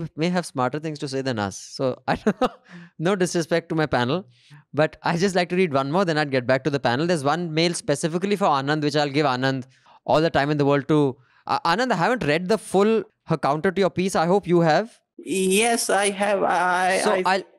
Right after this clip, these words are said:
Speaker 1: I'll, sorry, I'll just come to that. There was just one more email on cancel culture before we come to that. So this email is from Dheeraj. "I guess your safetyism discussion with my email had me want to put one more point in.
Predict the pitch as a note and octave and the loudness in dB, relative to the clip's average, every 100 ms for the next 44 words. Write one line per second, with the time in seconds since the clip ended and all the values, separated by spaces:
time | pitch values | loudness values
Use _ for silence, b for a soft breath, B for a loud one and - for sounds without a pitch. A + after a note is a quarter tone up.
0 | _ E3 F3 - A3 F3 F3 A3+ - F3 | _ -4 -4 -2 -2 2 0 0 -2 -2
1 | F#3 G3+ F3 F#3 G3 G3 - C#3+ F#3+ A3 | 0 0 2 0 -2 -2 -4 -2 -2 0
2 | A3 E3+ E3+ F#3 D#3+ C3 B2+ C#3+ B2+ A#2 | -2 -2 -4 -6 -4 -6 -4 -6 -6 -6
3 | E3 D#3 C#3+ C3+ B2+ C3 C3 A#2 C3 A#2 | -8 -8 -6 -6 -4 -6 -8 -10 -8 -4
4 | B2+ - _ _ _ _ C3 D3+ G3 F3+ | -4 -6 _ _ _ _ -4 -2 0 0
5 | F3+ F#3 C#3 C3 D3 F#3+ - - _ _ | 0 -4 -4 0 0 0 -8 -20 _ _
6 | _ - D#3 C#3 G3+ - G#3+ - C#3+ - | _ -2 -2 0 -2 -2 -4 -4 -6 -6
7 | F#3 F#3 E3+ C3 - C3 E3+ D#3 D3+ D#3 | -8 -6 -8 -10 -8 -8 -6 -6 -4 -6
8 | C3+ B2 D3 D3 B2 C3+ C3+ B2+ C#3 C3+ | -6 -6 -4 -4 -4 -6 -6 -8 -6 -4
9 | A2+ B2+ C3 B2+ C#3 B2 A#2+ A#2+ A#2 A#2+ | -4 -4 -6 -8 -8 -4 -4 -2 -2 -2
10 | A#2 A2+ A2+ B2+ E3+ | -4 -4 -6 -6 -10